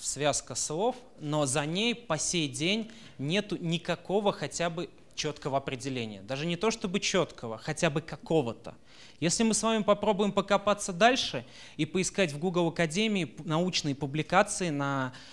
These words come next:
а, английском языке с разными вариациями, даже полностью автоматизированная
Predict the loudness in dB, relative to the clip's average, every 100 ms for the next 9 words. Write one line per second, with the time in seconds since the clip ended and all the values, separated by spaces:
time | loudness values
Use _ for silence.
0 | -18 -6 0 2 2 2 0 0 0 0
1 | 0 -2 0 -2 -4 -2 -2 -2 0 6
2 | 8 6 4 -2 0 2 4 6 4 2
3 | -6 -6 -4 -4 -2 -6 -2 2 2 0
4 | -4 -6 -2 -2 -2 -2 0 0 -4 -2
5 | -2 0 0 -2